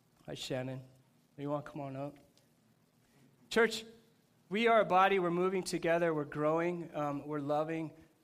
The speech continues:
We might, Ryan, we might need a mic. We might need a mic here. And if you've been with us the last three weeks, you know that some things have not gone exactly as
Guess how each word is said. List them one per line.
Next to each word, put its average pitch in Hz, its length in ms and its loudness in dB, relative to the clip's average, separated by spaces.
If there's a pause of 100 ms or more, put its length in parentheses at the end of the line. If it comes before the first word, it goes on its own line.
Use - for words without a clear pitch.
We 180 120 -2
might, 214 240 -2
Ryan, 170 220 0
we 160 60 -2
might 190 160 -4
need 190 140 -4
a 139 40 -6
mic. 135 360 -6 (220)
We 139 80 -14
might 143 180 -10
need 156 140 -10
a - 20 -14
mic 123 300 -14
here. 127 240 -14 (1040)
And 165 100 0
if 165 140 -4
you've 202 140 -4
been 190 220 2
with 185 160 0
us 180 200 0
the 175 100 2
last 160 400 0
three 170 180 0
weeks, 175 380 -2 (640)
you 175 120 -2
know 180 280 6
that 160 360 0 (180)
some 175 200 -2
things 170 300 0
have 156 100 -2
not 165 240 0
gone 165 180 0
exactly 147 760 0
as 135 140 -10